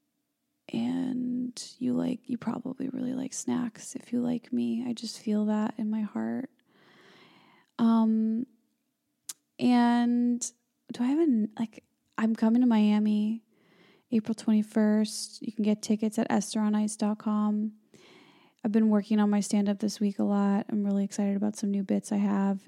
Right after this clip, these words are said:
And, um, I'm thinking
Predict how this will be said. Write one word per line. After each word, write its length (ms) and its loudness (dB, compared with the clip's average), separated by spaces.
And, 640 0
um, 520 -2
I'm 1200 -2
thinking 420 0